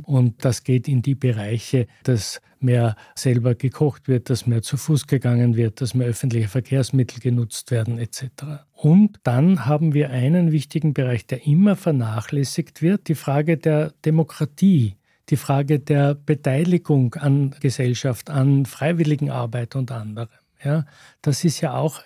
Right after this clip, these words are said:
etwas, was sehr zusammengedrückt wird. Und Demokratie, Beteiligung, sich zu engagieren, das braucht Zeit und Energie. Und die hat man nicht, wenn man durch die Erwerbsarbeit zeitlich und was die Energie betrifft, schon voll beansprucht wird.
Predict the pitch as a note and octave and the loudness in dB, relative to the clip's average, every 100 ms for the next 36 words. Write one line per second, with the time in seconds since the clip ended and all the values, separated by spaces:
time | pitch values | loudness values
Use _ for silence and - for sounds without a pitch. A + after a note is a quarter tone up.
0 | - D3+ - D#3 B2 - C3+ - D3+ D3+ | -4 -4 -2 -2 -2 -2 -4 -2 0 0
1 | - D#3+ A#2+ A#2+ D3+ C#3 C#3+ - D#3 C#3+ | -2 -4 -2 0 2 0 -2 -2 -4 -4
2 | - D3 D3 D3 - C3+ - C#3 C#3+ C#3+ | -4 2 2 0 0 0 2 2 2 2
3 | D#3+ C#3+ E3 F#3+ F#3 C#3 - C3 E3 F3+ | -2 0 2 2 2 -2 -2 -2 0 0
4 | - C#3 A#2+ - D3 - - D3 C3 C3 | 2 2 0 -2 -6 -6 -6 -2 0 0
5 | C3 - F3 D#3+ C3 - - C3 - - | 0 0 2 2 -2 -6 -6 -6 -6 -10
6 | - A2 B2+ D#3 B2 C3 C3+ - G3 D3+ | -4 -4 -2 -2 0 0 0 2 2 4
7 | G#2+ _ _ _ - C3 C#3 G#2 B2+ - | 0 _ _ _ -2 0 2 2 0 0
8 | B2+ A2+ A2+ F3 - - _ - _ B2+ | 0 2 2 0 -2 -18 _ -20 _ 0
9 | A#2+ D3 C#3+ D3+ A#2+ C3+ A#2 G#2 G#2 B2+ | 4 4 4 2 0 0 -2 -2 -6 -6
10 | - D#3 D3 D3+ - A2+ A2+ - C#3+ - | -6 -4 -2 -4 -4 -4 -4 -4 -6 -2
11 | B2 B2 A2 B2 A2+ A2 C#3 - - B2+ | -2 -2 -6 -2 -2 -2 -4 -4 -4 -2
12 | A2+ _ - B2+ A2+ B2+ A#2 A2+ G#2+ G#2 | -4 _ 0 0 2 0 0 0 -4 -4
13 | - - D3+ - _ D3+ C3+ | -8 -10 -12 -12 _ -10 -10